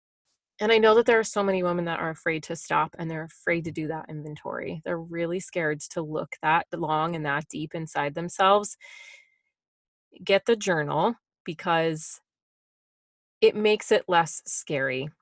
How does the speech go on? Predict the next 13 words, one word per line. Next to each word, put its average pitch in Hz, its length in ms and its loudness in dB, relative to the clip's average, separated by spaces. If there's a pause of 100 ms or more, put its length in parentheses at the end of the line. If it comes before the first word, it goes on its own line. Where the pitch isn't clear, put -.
(200)
And 165 280 2
I 170 120 2
think 196 260 -4
it 202 80 -2
just 202 200 -4
allows 165 540 2
you 160 420 -2 (100)
a 165 80 -8
safe 175 480 -2
space 160 540 -6
to - 180 -8
open 165 320 2
up, 143 320 -4